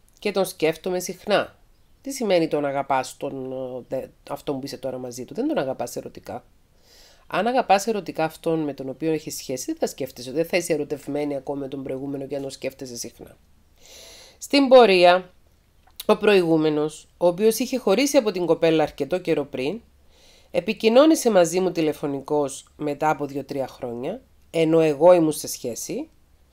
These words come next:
μου είπε συγγνώμη για εκείνο που μου έκανε, μου είπε ότι ήταν ανώριμος τότε στην ηλικία των δεκαεφτά, τρία χρόνια πριν δηλαδή,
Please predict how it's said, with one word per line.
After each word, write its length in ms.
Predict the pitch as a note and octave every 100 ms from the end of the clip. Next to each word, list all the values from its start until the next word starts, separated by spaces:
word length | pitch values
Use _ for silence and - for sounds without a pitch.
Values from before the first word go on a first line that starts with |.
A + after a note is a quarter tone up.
| _ - - -
μου 200 | - D3
είπε 240 | G#3 D4 F#4+
συγγνώμη 500 | - A#3 G#3 G#3 G3
για 120 | F3
εκείνο 400 | D#3 E3 F3 E3
που 140 | -
μου 140 | C#3+ C3+
έκανε, 600 | B2+ A#2+ B2 B2 F#3+ D#4 _ _
μου 140 | - D#3+
είπε 220 | C#4 D#4
ότι 120 | C#4+
ήταν 180 | C#4+ C#4+
ανώριμος 580 | A3 A#3 F4 E4+ G3+ -
τότε 220 | D#3+ D3+
στην 220 | - D3+
ηλικία 300 | C#3+ C#3+ D#3
των 140 | C#3+
δεκαεφτά, 800 | C3 C3 A#2+ - - A#2+ E3 D4 _ _ _ _ _ _
τρία 240 | - D3+ C#3+
χρόνια 340 | - C#3+ C#3
πριν 260 | - D3+ C3+
δηλαδή, 500 | A#2+ A2 A2 B2